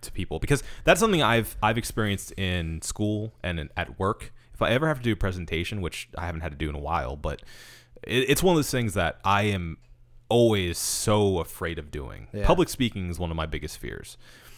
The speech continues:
Speaker 1: It's something that I also get a big thrill out of, though. I, I, I love the feeling, that juiced up feeling when you really nail something.
Speaker 2: Oh,
Speaker 1: And
Speaker 2: yeah.
Speaker 1: you're like, "Oh my God." Like, I feel,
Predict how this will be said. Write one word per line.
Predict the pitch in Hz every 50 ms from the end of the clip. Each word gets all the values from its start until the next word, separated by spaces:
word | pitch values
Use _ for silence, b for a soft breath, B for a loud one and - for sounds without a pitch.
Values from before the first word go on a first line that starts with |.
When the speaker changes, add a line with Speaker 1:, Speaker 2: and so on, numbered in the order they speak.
| B B B
Speaker 1:
It's | B 139 -
something | 190 180 175 170
that | 156 139
I | 135
also | 139 120 - 139
get | 117 101 95
a | 95 -
big | - - 92 -
thrill | - - 123 135 127 104
out | 78 71 73
of, | 71 - 69
though. | 60 58
I, | 69 80 80 69 69
I, | 76 - -
I | - 87 85 78 76 -
love | 95 101 110 117 120 123 117 113
the | 110 -
feeling, | - - - 107 104 95 92 87 87
that | 85 - - 101
juiced | 92 92 107 120 113 - -
up | 110 - - -
feeling | 110 98 98 90
when | 92 90
you | 90 87
really | 101 104 90 85
nail | 82 80 80 82 92
something. | - - 113 110 107 - 120 120 120 - - 113
Speaker 2:
Oh, | 107 113
Speaker 1:
And | 110 -
Speaker 2:
yeah. | 92
Speaker 1:
you're | 92 90
like, | 85 85 -
"Oh | 98 104 101
my | 92 80
God." | 78 - - -
Like, | 98 95 92 -
I | - 110 117 117
feel, | - - 127 123 113 107 101 98 -